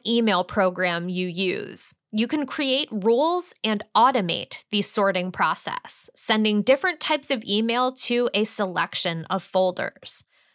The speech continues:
For example, I subscribe to a lot of newsletters. Love receiving that content, but there's a time and place for reading it, so it goes in a newsletter folder. Then there are other messages that demand more immediate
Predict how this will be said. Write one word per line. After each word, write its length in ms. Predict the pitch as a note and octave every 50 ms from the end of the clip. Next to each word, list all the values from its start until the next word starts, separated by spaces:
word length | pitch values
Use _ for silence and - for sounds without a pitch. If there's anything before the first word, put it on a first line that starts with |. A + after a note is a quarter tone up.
| _ _ _ _ _
For 140 | - A#3 A3+
example, 500 | A3 F#3+ - F#3+ F#3+ G3 F#3 G#3 G3 - -
I 220 | F3 F#3 G3+ B3
subscribe 600 | C4 - - D4 C4 - - B3 G#3+ G#3+ A3+ A3
to 180 | - - A3+ A3 -
a 140 | G3 G#3 G#3+
lot 440 | G3+ F#3+ E3+ F3+ F#3 F#3 G3+ G3+ - _
of 140 | - G#3 F3+
newsletters. 960 | F#3+ G3 F#3+ F#3+ G3 F#3+ F#3 F#3+ - - - - - - - - - - - - _
Love 480 | - G#3 G3+ G#3 A3 A#3+ D4 D#4+ B3+ A3
receiving 520 | A#3 B3 A#3 - - A#3+ G#3+ G#3+ G#3+ G3
that 180 | F3+ E3 - -
content, 680 | - - - F#3+ F#3+ G3 G3+ - F#3 - - - - - - _
but 160 | - G3+ F3+ -
there's 220 | A#3+ B3+ C4+ C#4
a 60 | D4+
time 360 | D4 - - D4+ D4+ F4 F4
and 140 | E4+ D#4 C4+
place 320 | - - F#3+ F#3+ F#3+ - -
for 180 | - G3 F#3
reading 320 | E3+ G3+ A3 G#3 F3 E3+ D#3+
it, 180 | - - - - _ _
so 400 | - - - A3 F#3+ F3+ F3+ F3+ -
it 160 | - A3 F#3
goes 400 | - A#3 A#3+ B3 C4 D4 C#4 A#3+
in 240 | - - G#3+ A3 G#3+
a 160 | - G#3+ G#3
newsletter 800 | G3+ G3 F#3 F3 F3+ F3+ F3+ F3 F3 - F3+ E3+ D#3+ E3 E3 E3+
folder. 540 | E3+ - - F#3+ F#3 F#3 F3+ F3 F3+ F3 - - - - _ _ _ _ _ _ _ _ _ _ _ _ _ _
Then 420 | - A3 C#4+ D4+ C4 A3 A3+ A3+ G3
there 200 | G#3+ G3 G3+ F#3+
are 220 | - G#3+ A#3+ - -
other 300 | A#3+ C4+ D4 E4+ D#4+ D4+
messages 640 | B3+ F3+ F#3+ G3+ - G#3 E3+ E3+ F3 F3 F3+ -
that 240 | - F#3 F3+ F3 F3+
demand 520 | - A3 G#3 F#3+ F#3 F3 F3 F3+ F3 F#3 -
more 340 | A3 G#3 A#3 C4+ D4+ - -
immediate 680 | A#3 B3 A#3+ A3+ G#3+ G#3+ A3 A3+ G3+ G3+ F3+ F3 F3